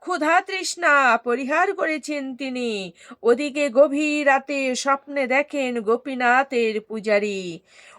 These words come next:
"ওঠো, আমার ভক্ত মাধবের জন্য আমি এক ভাণ্ড ক্ষীর চুরি করে রেখেছি।" কি হলো? গোপীনাথের যে পূজারী, তাকে ডাকছেন। কে ডাকছেন? স্বয়ং ভগবান। "ওঠো, ওঠো, আমার ভক্ত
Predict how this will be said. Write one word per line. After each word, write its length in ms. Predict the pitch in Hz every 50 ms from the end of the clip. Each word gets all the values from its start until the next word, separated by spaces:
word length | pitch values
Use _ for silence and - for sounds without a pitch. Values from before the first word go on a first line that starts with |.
| _ -
"ওঠো, 560 | 269 359 381 - 349 403 381 349 285 233 202 _ _ _ _ _ _ _ -
আমার 320 | 247 277 294 320 349 339 320
ভক্ত 340 | 233 240 294 359 - _ -
মাধবের 560 | 381 330 302 294 311 285 311 339 359 381 370 311
জন্য 280 | 359 381 381 339 339 339 285 254 240 - - - - -
আমি 260 | - 285 294 294 330 330
এক 200 | 320 311 311 302 254 240
ভাণ্ড 260 | 262 302 330 330 330 403
ক্ষীর 320 | 415 403 - - 370 320 226
চুরি 240 | - - 202 170 165
করে 200 | 175 165 156 160
রেখেছি।" 400 | - 160 _ _ _ - - - _ _ _ _ _ _ _ _ _ _ _ _ _ _ _ _ _ _ _ _ _ _ _ -
কি 80 | 339 339
হলো? 240 | 339 330 330 359 403 453 480 466 - - - - 285 -
গোপীনাথের 680 | 202 190 233 240 240 302 302 302 339 359 359 403 392 392 381
যে 140 | - 359 381
পূজারী, 640 | 392 - 330 339 339 330 370 392 392 392 370 320 294 254 233
তাকে 340 | - - - 294 - 381 381
ডাকছেন। 640 | 277 - 381 392 392 _ - - 392 359 302 262 233 208 -
কে 160 | _ - 359 359
ডাকছেন? 580 | - 359 339 269 - - - 330 294 254 233 202 180 - _ _ - - -
স্বয়ং 360 | - - 277 247 220 220 254 285 302
ভগবান। 520 | 330 330 330 311 320 294 285 254 240 214 202 196 - - - - -
"ওঠো, 300 | 285 320 330 - 349 392 370
ওঠো, 280 | 359 359 349 381 381 370 330 302 277
আমার 320 | 214 202 254 262 302 311 311
ভক্ত 300 | 269 247 277 302 - -